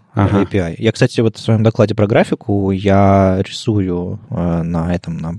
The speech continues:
Speaker 2: на, на этом всём, э, бургерное меню. Реаль-, реально три линии рисую в канвасе.
Speaker 1: Мгм.
Speaker 2: А, это один из способов, типа, как рисовать графику, в частности, я рассказываю. Так что, на самом деле, э, A P I несложный, э, я его попробовал, он просто работает в стабильном хроме, я подумал, ок.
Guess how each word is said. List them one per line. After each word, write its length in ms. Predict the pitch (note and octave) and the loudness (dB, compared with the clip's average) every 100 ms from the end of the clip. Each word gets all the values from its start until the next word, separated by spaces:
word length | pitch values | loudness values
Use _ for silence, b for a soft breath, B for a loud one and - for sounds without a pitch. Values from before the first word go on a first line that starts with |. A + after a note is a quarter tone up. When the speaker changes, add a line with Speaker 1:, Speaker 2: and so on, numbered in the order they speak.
| A#2 | -8
Speaker 2:
на, 360 | F2 F2 F#2 - _ | -6 -6 -8 -12 _
на 140 | G2 F#2 | -4 -2
этом 160 | G2+ | -4
всём, 320 | - A#2 D#3 - B B B | -4 0 0 -2 B B B
э, 180 | G#2 G2 | -4 -2
бургерное 560 | F#2 F#2+ A2 G#2+ G2+ F#2+ | -2 -2 0 0 0 -2
меню. 300 | G2 C#3+ A3+ - A2+ _ _ | 0 0 -2 -6 -10 _ _
Реаль-, 360 | A#2 A2 G2+ G2 | -2 0 0 2
реально 220 | A#2 F#2+ | 0 0
три 160 | F2 A#2 | -2 0
линии 240 | G#2+ F#2 | 0 -2
рисую 300 | F2+ - F2 | -6 -6 -8
в 20 | |
канвасе. 480 | - B2+ D#3+ - G#2 _ B | -2 0 0 -4 -14 _ B
Speaker 1:
Мгм. 300 | B2 G2 A2+ A#2+ | -4 -2 -2 -2
Speaker 2:
А, 260 | F#2 F2 | -2 0
это 360 | F#2 F#2+ F#2 D#2+ | -2 -2 -2 -2
один 220 | F#2 G#2 | -4 -6
из 40 | F#2 | -8
способов, 420 | - G2+ - - | -6 -6 -4 -8
типа, 200 | F2 - | -8 -10
как 200 | D#2+ - | -14 -12
рисовать 300 | F#2+ F#2 E2+ | -4 -2 -2
графику, 480 | F2 - - - G2+ A#2 | -6 -8 -12 -16 -16 -12
в 40 | |
частности, 340 | - - G#2+ | -12 -12 -14
я 60 | - | -14
рассказываю. 500 | - - - - G#2 - | -14 -14 -18 -14 -16 -8
Так 160 | G2+ | -8
что, 280 | - G2+ F#2+ | -4 -2 -2
на 140 | G2 G2+ | -2 2
самом 180 | B2 | 4
деле, 200 | B2 A#2 - | 4 2 0
э, 240 | G#2+ G2+ | 2 4
A 100 | F#2 | 4
P 80 | G2+ | 2
I 60 | A2+ | 0
несложный, 720 | G#2 - C3 G#3 C#3+ G#2+ G2 | 0 2 2 4 2 2 0
э, 160 | F#2+ F#2 | -4 -2
я 140 | G#2 | 0
его 60 | G2 | 0
попробовал, 520 | A2 A2+ D3+ B2 F#2+ | 0 0 0 0 -2
он 100 | F2+ | -2
просто 240 | F2 - | -8 -4
работает 320 | F2+ G2 G2+ | -4 -2 -4
в 40 | - | -6
стабильном 340 | F#2+ G2 F2+ | -8 -6 -10
хроме, 260 | - A#2 A2+ | -4 -2 -2
я 60 | |
подумал, 320 | F#2 F#2 F2+ - | -4 -8 -10 -4
ок. 340 | F#2 A#2 - | 0 0 -2